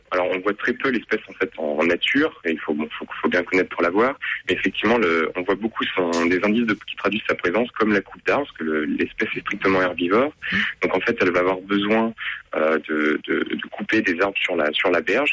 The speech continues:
Speaker 1: qui sont principalement des espèces de bois tendres, comme le saule et le peuplier. Euh, elle va les, donc, euh,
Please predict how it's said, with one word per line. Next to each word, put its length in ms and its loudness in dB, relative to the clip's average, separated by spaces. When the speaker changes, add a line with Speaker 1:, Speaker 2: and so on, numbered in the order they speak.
Speaker 1:
qui 60 -14
sont 100 -8
principalement 540 -2
des 180 0
espèces 240 -2
de 80 -2
bois 200 2
tendres, 220 0
comme 140 2
le 80 4
saule 220 2
et 40 2
le 60 -2
peuplier. 480 0
Euh, 300 4
elle 180 -2
va 80 2
les, 320 0
donc, 260 -6
euh, 260 4